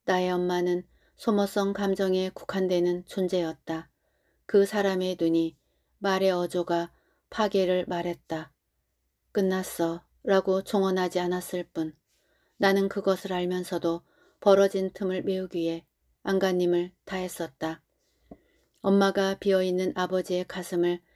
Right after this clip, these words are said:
힘껏 끌어안아야 했던 것처럼 관계 모서리가 복원될 수 있을 것이란 막연한 희망과 불가능할 것이라는 선명한 예감 사이에서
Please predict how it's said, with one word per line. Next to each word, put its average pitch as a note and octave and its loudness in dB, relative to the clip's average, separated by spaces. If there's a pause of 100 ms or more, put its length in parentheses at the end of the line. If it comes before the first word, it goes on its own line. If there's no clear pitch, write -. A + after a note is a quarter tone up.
(200)
힘껏 G3 0 (100)
끌어안아야 F3+ 0 (180)
했던 F#3+ -4
것처럼 E3 -4 (600)
관계 G3 2
모서리가 F3+ -2 (440)
복원될 G3+ 4
수 G3 0
있을 F#3+ 2
것이란 F#3 -2
막연한 F#3 -2
희망과 F#3 -2 (580)
불가능할 G3+ 4
것이라는 F#3 -2
선명한 F#3 -2
예감 F3+ 0
사이에서 E3+ -6